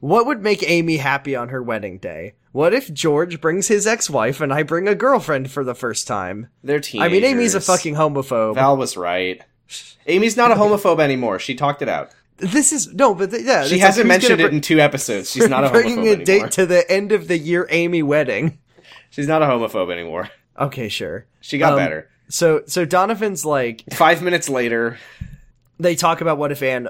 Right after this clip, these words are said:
Speaker 1: what if Anne have girlfriend?
Speaker 2: Yeah, Donovan says, "I can't set you up for, uh, with a date for the wedding because I don't know any of your people."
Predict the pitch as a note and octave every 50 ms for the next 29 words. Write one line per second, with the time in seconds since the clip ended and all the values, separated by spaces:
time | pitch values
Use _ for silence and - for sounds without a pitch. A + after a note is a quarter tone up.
0 | - _ C#3 C#3+ C3+ C3+ C#3 C3 A#2+ A2+ B2 A#2 G#2 - - G#2+ G2 F#2 F#2+ -
1 | G#2 F#2+ F#2+ G2 A#2 C3+ - _ _ _ _ _ _ _ _ _ - B2 A#2+ A#2+
2 | A#2+ A#2+ A#2 C#3 C#3+ D#3 D#3 D3 C#3+ D3 C#3+ C#3 - C#3+ C3 B2+ B2+ B2 - A2+
3 | A#2 A#2 - C#3 C3 - - - C3+ B2+ B2 B2 A#2 A2 - A#2 A2+ - - B2+
4 | - A#2 A2+ G#2+ G#2 G#2 A2+ G#2+ A#2+ G#2+ G2+ A2+ A2+ A2 - A#2+ G#2+ G#2+ G#2 G#2
5 | G#2+ G#2 G#2+ G#2 G2+ G2+ - A#2+ G#2+ A2 G#2+ G#2 G2+ A2+ A#2 A#2 A2 A2+ A2 A2+
6 | A2+ G#2+ G#2+ A2 A2+ G#2+ G#2 G2+ G2+ G2 F#2 G2+ G2 G#2 G#2 G#2 - - G#2+ G2
7 | - B2+ A#2 A#2+ A#2+ -